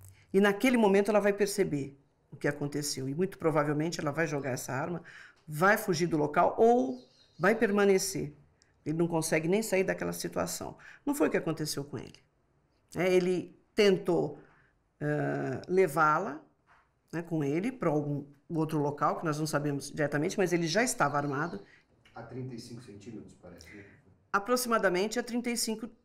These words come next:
Speaker 1: centímetros da cabeça. Então, é um disparo próximo. Ah, então, a intenção foi ali que, se, que não se restasse dúvida de que ela fosse morta.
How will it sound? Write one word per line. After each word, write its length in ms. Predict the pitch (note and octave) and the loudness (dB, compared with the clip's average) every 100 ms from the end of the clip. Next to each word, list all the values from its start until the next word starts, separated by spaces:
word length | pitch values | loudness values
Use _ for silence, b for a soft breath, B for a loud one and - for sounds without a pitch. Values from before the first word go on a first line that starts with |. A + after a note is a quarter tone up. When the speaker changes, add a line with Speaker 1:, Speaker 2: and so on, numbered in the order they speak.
| _ | _
Speaker 1:
centímetros 720 | - A#3 A3 F#3+ F3+ F3+ G3 | -4 -2 0 0 0 -2 -4
da 100 | F#3+ | -2
cabeça. 440 | G3+ A3 D3+ A2+ C#3+ | -2 -2 -4 -6 -6
Então, 180 | D#3 F3 | -6 -6
é 20 | |
um 40 | |
disparo 480 | F#3+ - F3+ D#3+ - | -6 -2 2 4 2
próximo. 800 | - F#3+ D#3+ D3+ - C#3 B2 D3 b b b b _ | -2 0 0 0 -6 -8 -12 -14 b b b b _
Ah, 100 | D#3+ | -2
então, 200 | E3+ G#3 | 0 2
a 60 | G#3+ | 2
intenção 640 | G3+ G3+ F3+ F3 A#3+ B3+ | 2 2 2 0 -2 -2
foi 160 | A#3 F3+ | 0 0
ali 120 | D#3+ | -2
que, 80 | - | -6
se, 160 | F#3+ | -10
que 180 | F3 E3+ | -10 -4
não 160 | G#3 B3 | -2 -2
se 160 | A#3 | -4
restasse 600 | G3 F#3+ - G3+ G#3 G#3+ | -4 -4 -4 -4 -4 -10
dúvida 680 | E3 D#3 G#3+ G#3 A3 A#3+ B3 b b b _ _ _ _ | -10 -6 -6 -6 -8 -8 -8 b b b _ _ _ _
de 140 | F3+ | -14
que 100 | - | -4
ela 140 | F#3+ G#3 | -2 -2
fosse 280 | G3 F#3+ B2+ | -4 -6 -6
morta. 380 | - - - | -8 -10 -18